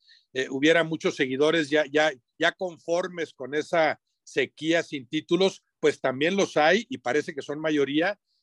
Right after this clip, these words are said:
lo, lo, los que, los que sí quieren que su equipo sea ganador, ¿no? Y en ese sentido, yo lo que espero es que este, que esto marque el inicio de una etapa distinta para el Atlas, que no sea un título aislado, que tiene un valor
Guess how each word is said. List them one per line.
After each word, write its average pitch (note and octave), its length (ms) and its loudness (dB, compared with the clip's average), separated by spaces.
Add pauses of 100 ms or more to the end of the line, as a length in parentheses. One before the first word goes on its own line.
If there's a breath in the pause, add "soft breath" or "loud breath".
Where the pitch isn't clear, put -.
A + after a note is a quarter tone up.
lo, B2+ 160 -10
lo, C3 160 -8
los C3+ 260 2
que, B2 240 4
los B2 200 0
que A2 140 -2
sí G3 220 -2
quieren F#3+ 320 4
que - 140 -6
su - 100 -10
equipo C#3+ 360 -6
sea C3+ 380 2 (200)
ganador, G#2+ 500 -2
¿no? A2 100 -6
Y A2 80 -4
en A#2+ 80 -6
ese D3 140 -6
sentido, E3 540 0 (220)
yo F3+ 140 4
lo A#3 120 2
que E3 80 -6
espero G#3 260 -2
es - 80 -6
que G#3 100 -6
este, F#3+ 440 -4 (320)
que E3 120 -2
esto F3 240 -4
marque F3 360 -2
el D3 120 -2
inicio D#3+ 400 -4
de E3+ 80 -2
una F3+ 100 -6
etapa F3 380 -2
distinta D#3 600 -4
para A2+ 180 -2
el B2 120 -2
Atlas, G3 320 -2
que - 140 -6
no D#3 100 -4
sea F3+ 160 0
un E3+ 180 -4
título E3 600 0 (160 soft breath)
aislado, B2 560 0
que A2 80 -14
tiene C#3 240 -8
un E3 120 -8
valor B2+ 460 2